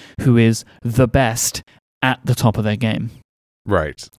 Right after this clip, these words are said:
Speaker 2: Okay.
Speaker 1: that's been a very fun thing for me, and it's one of the reasons that I really enjoy watching him.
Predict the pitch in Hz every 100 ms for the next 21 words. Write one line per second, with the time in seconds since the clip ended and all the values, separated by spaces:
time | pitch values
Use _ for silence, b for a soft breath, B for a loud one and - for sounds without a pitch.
0 | 104 127 147 143 147 127 113 123 117 -
1 | 113 110 117 113 113 107 98 101 - 113
2 | 110 104 110 104 110 104 110 107 104 107
3 | 104 101 - _ - 101 113 104 107 -
4 | 110 101 101